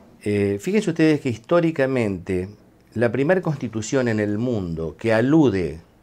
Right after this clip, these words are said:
a la dignidad de la persona es la constitución alemana posterior a la Segunda Guerra Mundial, de los años mil novecientos cuarenta y ocho y mil novecientos cuarenta y nueve. Y justamente en un país como Alemania, que fue quien, eh, generó esa, esa, esa, esa, esa tremenda, este,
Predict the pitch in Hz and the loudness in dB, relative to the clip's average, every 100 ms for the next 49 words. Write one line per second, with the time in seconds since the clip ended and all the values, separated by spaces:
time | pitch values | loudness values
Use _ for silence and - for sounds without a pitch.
0 | _ _ _ _ - 101 104 110 110 113 | _ _ _ _ -8 -2 0 0 -2 -2
1 | 113 147 101 85 85 82 82 71 73 71 | 0 0 0 -4 -6 -10 -10 -10 -10 -12
2 | - 117 127 110 107 98 98 110 104 104 | -8 -6 -4 -6 -8 -8 -8 -6 -4 -2
3 | 104 104 101 - 110 104 110 110 107 - | -4 -4 -4 -6 -6 -2 0 -2 -4 -16
4 | 80 85 87 90 90 87 78 78 73 71 | -16 -10 -8 -6 -6 -6 -8 -10 -12 -14
5 | 76 80 85 85 82 78 87 82 85 87 | -16 -12 -8 -8 -10 -8 -8 -6 -8 -6
6 | 87 82 80 78 80 - 71 71 67 62 | -6 -6 -8 -10 -12 -14 -20 -18 -18 -18
7 | - - _ _ _ _ _ _ _ _ | -18 -20 _ _ _ _ _ _ _ _
8 | 123 143 170 151 139 135 131 120 120 120 | -10 0 2 4 4 2 0 0 0 -2
9 | 110 110 107 98 98 104 104 - - _ | -4 -4 -4 -4 -4 -6 -8 -20 -20 _
10 | _ _ - 120 110 117 95 107 107 110 | _ _ -4 -2 0 -2 0 0 0 -2
11 | - 85 73 - - 110 113 120 113 95 | -10 -12 -12 -14 -4 0 4 6 6 4
12 | 82 76 85 82 - - 101 - - - | 0 -8 -10 -12 -12 -16 -16 -14 -14 -14
13 | - - 107 113 127 107 87 85 78 - | -14 -6 -2 2 4 4 0 -4 -6 -12
14 | _ - - - - - | _ -20 -20 -20 -20 -20